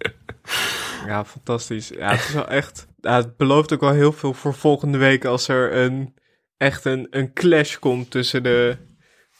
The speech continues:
gewoon, ja, dat, dat, dat, dat is gewoon de grootste sterren van, eh, van de show bij elkaar. Dat zei Koen, eh, Koen Mildorp ook al. Die zei: "Ron en Said f-,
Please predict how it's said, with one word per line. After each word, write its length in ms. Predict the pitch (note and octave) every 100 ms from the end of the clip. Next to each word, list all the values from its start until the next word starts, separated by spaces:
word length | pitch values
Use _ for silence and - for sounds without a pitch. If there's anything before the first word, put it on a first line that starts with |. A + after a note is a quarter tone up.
| _
gewoon, 400 | - C3 B2 B2
ja, 180 | A#2+ A#2
dat, 240 | A2+ -
dat, 220 | B2 A#2+
dat, 160 | B2 A#2+
dat 180 | B2 C3
is 120 | A#2+
gewoon 440 | B2 A#2+ A#2+ A#2+ - _ _ _ _ _ _
de 120 | -
grootste 440 | - D3+ C#3 C#3+ -
sterren 360 | - C#3+ C#3
van, 340 | C3+ C3 A#2 A#2
eh, 80 | A#2
van 180 | -
de 60 | B2+
show 320 | - B2+ B2
bij 100 | A#2+
elkaar. 520 | A#2 A#2+ B2+ A#2+ D3+ - _
Dat 160 | B2 -
zei 140 | A#2+
Koen, 340 | - D3+ C#3
eh, 220 | C3 B2 A#2+ -
Koen 220 | - D3
Mildorp 560 | C#3+ C#3+ C3 A#2+ B2 A#2+
ook 220 | B2+ B2+
al. 360 | A2 A#2+ F3+ _ _
Die 120 | B2+
zei: 200 | A#2+ A#2+
"Ron 200 | C3 C#3
en 80 | C#3+
Said 300 | - C#3 C#3+
f-, 160 | -